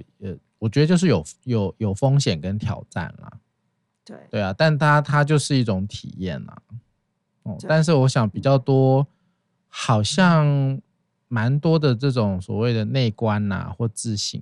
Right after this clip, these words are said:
Speaker 1: 啊，这种东西还是比较回到一个人。就如果我，我是跟这边这些人去的话，那大概也没什么好那个，就是讨论说我们要花多少钱啊，请人背我们上去啊，然后背着水啊去洗澡啊，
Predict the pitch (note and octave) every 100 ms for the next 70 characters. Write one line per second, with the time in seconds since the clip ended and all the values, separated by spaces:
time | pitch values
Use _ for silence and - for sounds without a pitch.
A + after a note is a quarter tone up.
0 | - A#1 F2 C3 A#2+ A2 A2 A2 G2+ F2+
1 | A2+ F#2+ - F#2+ F#2 F2 F2 C#2 F2 -
2 | - - - - _ _ _ _ F3 D#3+
3 | D#3 C#3+ G#2+ G2+ A2+ G2+ D3 C#3 C3 C3
4 | C3 D3+ _ - C3+ A#2+ B2+ A#2+ B2 B2
5 | A#2 G2 F#2+ A2+ G2 F#2 G#2+ G#2 G#2 G#2
6 | G2+ F#2+ D#2+ D#2+ E2+ F2 E2 D2+ - F2
7 | E2 F2+ A2+ A#2+ - D#2+ G2+ G2+ G#2 G2+
8 | F#2 G2+ A2 G#2 G#2+ F2 - F2 E2+ E2+
9 | - F2 E2+ F2 G2+ F#2 E2+ G2+ F2+ F2
10 | G2 G2 E2+ E2 E2 F2+ _ _ _ _
11 | - F2 G#2+ G#2 - - A2+ G#2+ - D2+
12 | A1+ C2 G2+ G#2+ - - - - - -